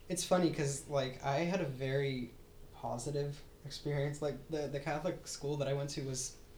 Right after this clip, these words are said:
not liberal fully,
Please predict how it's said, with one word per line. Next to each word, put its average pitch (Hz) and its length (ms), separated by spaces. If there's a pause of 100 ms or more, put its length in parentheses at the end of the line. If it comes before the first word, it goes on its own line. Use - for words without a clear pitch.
(580)
not 135 480 (280)
liberal 120 720 (260)
fully, 117 680